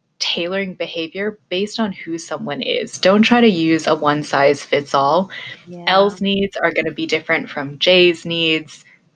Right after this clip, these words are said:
Speaker 1: and I need to recognize that. And lastly, making sure that your teams know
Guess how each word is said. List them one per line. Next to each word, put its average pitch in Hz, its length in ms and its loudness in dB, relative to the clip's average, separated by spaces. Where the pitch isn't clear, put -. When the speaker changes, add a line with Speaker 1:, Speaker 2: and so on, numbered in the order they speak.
Speaker 1:
and 175 120 0
I 190 100 2
need 202 140 0
to 190 100 -6
recognize - 640 -8
that. - 360 -4
And 185 420 0
lastly, 175 420 -6
making 220 300 0
sure 220 180 0
that 196 220 2
your 165 340 -4
teams 170 720 -8
know 156 520 0